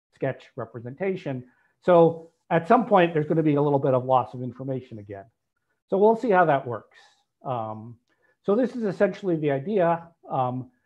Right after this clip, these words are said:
what we actually do is we build a triple table where we've got three parts, relation, head, and tail. We, uh, have a centroid for the relation and the head, and those are used as a query, and then we filter using the, um, sketches.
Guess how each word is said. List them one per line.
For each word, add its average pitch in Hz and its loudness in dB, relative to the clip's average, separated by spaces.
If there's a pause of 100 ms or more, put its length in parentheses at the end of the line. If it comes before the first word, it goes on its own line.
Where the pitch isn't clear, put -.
(100)
what 160 0
we 170 4
actually 185 0
do 170 0
is 160 -2
we 175 -8
build 147 -2
a - -6
triple 190 -6
table 151 -2
where 131 -2
we've 131 -8
got 135 -8
three 165 -2
parts, 143 -6 (120)
relation, 131 -8
head, 123 -6
and 127 -20
tail. 170 -2 (540)
We, 139 -4
uh, 120 -2 (140)
have 135 2
a 123 -2
centroid 160 -2
for 139 -4
the 131 -8
relation 135 -8
and 113 -10
the 113 -10
head, 147 0 (540)
and 139 -2
those 147 0
are 143 2
used 139 -2
as 120 -8
a 143 -6
query, 180 4
and 143 -4
then 139 -6
we 135 -8
filter 120 -8
using 110 -18
the, 113 -20 (120)
um, 101 -18 (120)
sketches. - -20